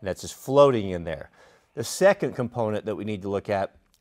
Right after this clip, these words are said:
is the, these are the, the power piston right here. Now, this is a dual power piston.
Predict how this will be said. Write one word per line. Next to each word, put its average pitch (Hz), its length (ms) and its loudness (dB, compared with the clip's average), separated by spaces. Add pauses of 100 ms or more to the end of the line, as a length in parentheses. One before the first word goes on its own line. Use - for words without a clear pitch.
(140)
is 95 380 -4
the, 101 360 -6
these 135 340 -2
are 107 240 0
the, 95 200 -6 (120)
the 101 140 -10
power 135 640 6
piston 95 440 -8
right 90 180 -6
here. 101 140 -6
Now, 92 160 -6
this 139 320 -4
is 117 140 -6
a 107 80 -2
dual 117 560 -2
power 95 320 -2
piston. 123 540 -6